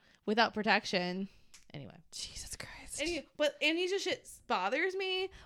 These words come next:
Speaker 2: but it sounds like at least this amnesia is, like, they know that they're meant for each other, but they just have to figure it out.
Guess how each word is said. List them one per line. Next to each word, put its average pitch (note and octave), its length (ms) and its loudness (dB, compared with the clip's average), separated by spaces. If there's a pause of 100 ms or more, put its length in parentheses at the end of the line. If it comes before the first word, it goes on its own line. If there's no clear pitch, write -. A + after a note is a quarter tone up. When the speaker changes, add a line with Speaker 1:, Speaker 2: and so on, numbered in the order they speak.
Speaker 2:
but C4+ 160 8
it C4+ 100 6
sounds D#4+ 160 4
like E4+ 120 2
at C4+ 60 -2
least C4 160 -2
this A#3+ 200 0
amnesia B3+ 440 4
is, A3 200 4
like, G3+ 260 0
they A3 100 4
know G3 200 4
that G3 80 2
they're G3 120 0
meant F3+ 200 -4
for - 120 -10
each F3 140 -4
other, F3 240 -2
but F3 100 -8
they F3 60 -2
just E3+ 100 -2
have F#3 120 -4
to E3 80 -12
figure D3+ 300 -8
it B2 80 -8
out. A2 160 -8